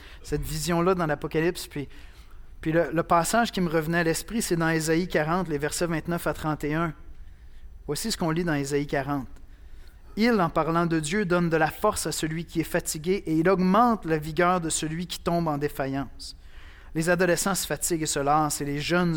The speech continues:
hommes chancellent. Mais ceux qui se confient en l'Éternel renouvellent leur force. Ils prennent leur vol comme les aigles, ils courent et ne se lassent point,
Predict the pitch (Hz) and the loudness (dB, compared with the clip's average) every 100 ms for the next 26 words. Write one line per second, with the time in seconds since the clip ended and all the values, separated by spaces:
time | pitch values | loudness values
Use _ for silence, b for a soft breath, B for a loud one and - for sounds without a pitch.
0 | 143 165 156 - 151 143 160 156 B B | 2 0 0 -2 -2 0 0 -2 B B
1 | B 160 170 156 - - 233 190 - - | B 0 2 0 -2 0 0 0 -4 -16
2 | - - - - - - - - - - | -16 -16 -18 -20 -18 -16 -16 -16 -18 -16
3 | - - - 147 - 160 190 190 - 220 | -16 -18 -12 -6 -2 0 4 2 2 2
4 | 202 165 160 175 - 165 156 160 165 120 | 4 4 2 0 2 0 0 0 -2 -4
5 | - - - - - - - - - 127 | -10 -16 -18 -18 -18 -18 -18 -18 -6 -2
6 | 156 147 147 147 135 127 - - 123 113 | 0 0 -2 -2 -2 -4 -8 -12 -12 -10
7 | - - - B B - 151 147 - - | -12 -14 -14 B B -6 -6 -6 -8 0
8 | 202 196 165 156 139 139 156 160 156 - | 2 2 2 0 0 0 2 2 0 -4
9 | 139 135 131 120 143 160 175 180 170 B | -4 -2 -4 -4 -2 -2 -2 -6 -10 B
10 | B B 160 165 - 214 220 202 156 156 | B B -4 -4 -2 4 6 6 4 0
11 | 147 - 147 156 160 156 - - 160 156 | -2 -2 0 2 2 0 -8 -6 -4 -2